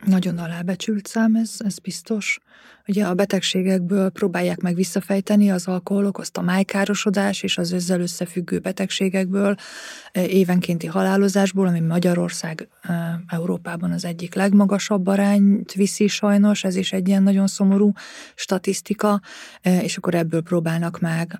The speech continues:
ö, meg az ellátórendszerben megjelenő betegségekkel összefüggésben próbálnak meg így vissza, ö, számolni, hogy akkor mennyi lehet. Ennél biztos, hogy sokkal magasabb az alkohol problémával, mm, küzdő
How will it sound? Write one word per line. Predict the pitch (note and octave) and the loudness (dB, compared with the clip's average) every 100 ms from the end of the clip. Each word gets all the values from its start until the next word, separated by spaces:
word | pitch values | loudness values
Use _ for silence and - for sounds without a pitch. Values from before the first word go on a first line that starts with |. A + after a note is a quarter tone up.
| - | -4
ö, | E3+ | -2
meg | E3+ | 0
az | F3 E3 | -2 -2
ellátórendszerben | F3 E3+ F#3 F3+ F3 F3 F3 F3 E3+ | -4 -4 -2 0 0 0 -4 -2 -2
megjelenő | E3+ E3+ F3 E3+ E3 E3+ E3+ F3 - - - | -2 -2 -2 -4 -2 -2 -2 -4 -6 -20 -14
betegségekkel | G3+ E3+ E3 - F3 F3 E3+ E3+ | -10 -6 -6 -4 -4 -4 -4 -6
összefüggésben | E3+ F3 - F3 - - E3+ F3 | -6 -8 -6 -6 -4 -6 -4 -6
próbálnak | - F2 F2 F2 F2 | -4 -4 -2 -4 -2
meg | F2+ F2 | -2 -2
így | E2+ | -4
vissza, | E2+ - - B2 - - - - | -6 -6 -4 -6 -6 -20 -20 -8
ö, | F#3+ | -6
számolni, | E3 - F#3 F3+ F3 E3+ F3 | -4 -2 0 2 4 2 2
hogy | E3+ E3+ | 0 -2
akkor | F3 - | -4 -4
mennyi | F3 E3+ E3+ | -2 -2 -2
lehet. | E3 F3 F3 - - F#3 F3 | -2 -2 -4 -6 -18 -12 -4
Ennél | F3+ E3+ | -2 -4
biztos, | E3+ - - F#3+ | -8 -14 -12 -10
hogy | - F#3 | -10 -10
sokkal | - - F3+ | -10 -10 -10
magasabb | F3+ F3 F3 - F#3+ F#3 | -8 -8 -10 -8 -8 -6
az | F#3+ | -4
alkohol | F#3+ F#3 - F3+ | -2 -4 -4 -6
problémával, | E3+ F#3+ F3 F3+ F3+ F3+ F3+ F3 - _ A#3+ A3 | -4 -4 -2 0 0 -2 -4 -6 -6 _ -12 -4
mm, | F3+ F3 | -2 0
küzdő | F#3+ F3+ - E3+ | -2 -4 -4 -4